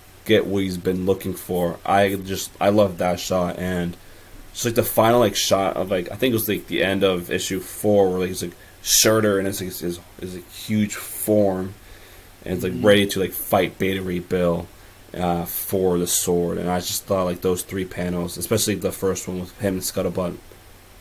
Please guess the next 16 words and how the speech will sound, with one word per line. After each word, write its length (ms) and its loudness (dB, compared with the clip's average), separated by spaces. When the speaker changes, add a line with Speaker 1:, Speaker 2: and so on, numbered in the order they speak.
Speaker 1:
are, 140 4
like, 100 4
the 120 4
ones 280 4
I 100 6
would 140 6
stare 420 2
at 200 2
for, 120 -4
like, 140 -2
and, 120 -4
like, 140 -2
look 320 2
at 220 -4
all, 180 4
like, 140 -2